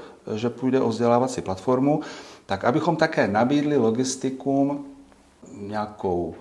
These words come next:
nějaký certifikát, odměnu za to, že něco umí. Tak jako v managementu se používá M B A, píše se to za jméno, tak abychom také my vytvořili nějaký takový certifikační systém, a, aby,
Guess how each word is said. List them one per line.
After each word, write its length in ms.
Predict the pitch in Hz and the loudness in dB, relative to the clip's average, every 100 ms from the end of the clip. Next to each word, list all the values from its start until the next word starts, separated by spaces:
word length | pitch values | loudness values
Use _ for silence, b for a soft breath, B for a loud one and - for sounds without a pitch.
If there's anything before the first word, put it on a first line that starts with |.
| B B - | B B -14
nějaký 340 | 95 95 - | -10 -8 -10
certifikát, 880 | - - 113 - 131 135 143 127 123 | -8 -6 -6 -6 -8 -4 4 4 4
odměnu 420 | 101 110 117 110 | 2 2 2 2
za 160 | 95 107 | 0 0
to, 180 | - 123 | -2 -4
že 100 | 113 | -4
něco 300 | 110 - 80 | -6 -8 -10
umí. 500 | 101 110 135 160 175 170 B B B B B B - | -4 0 0 0 -4 -10 B B B B B B -4
Tak 180 | 113 110 | 0 2
jako 300 | 117 - 110 | 2 2 0
v 60 | |
managementu 840 | 110 117 117 107 110 107 - 107 104 | 0 0 -2 -2 -2 -4 -6 -6 -4
se 280 | - 104 101 - - 92 | -4 -4 -4 -8 -16 -16
používá 540 | 92 98 92 98 95 98 | -10 -8 -6 -4 -2 -2
M 180 | 95 92 | -6 -6
B 80 | 80 107 | -8 -6
A, 160 | 123 | -6
píše 260 | 123 90 - | -6 -10 -12
se 120 | - | -14
to 140 | - 90 | -14 -10
za 120 | 98 | -6
jméno, 440 | 113 123 123 123 | -4 -2 0 -2
tak 240 | - 98 117 | -4 -6 -6
abychom 320 | 131 131 120 | -4 -4 -4
také 320 | 120 110 95 | -6 -6 -8
my 220 | 95 120 | -4 -4
vytvořili 520 | 110 - 113 110 110 | -4 -6 -8 -6 -4
nějaký 320 | 110 101 98 98 | -4 -6 -8 -12
takový 360 | 95 - 98 - B B B | -10 -8 -8 -8 B B B
certifikační 840 | - 90 101 - 104 101 - 90 | -10 -10 -10 -10 -8 -8 -10 -10
systém, 580 | - 113 - 143 156 165 B B B B B B - | -8 -8 0 4 4 2 B B B B B B -10
a, 360 | 104 101 101 104 | -4 -2 0 0
aby, 720 | - 107 107 113 110 110 | 2 2 2 4 4 2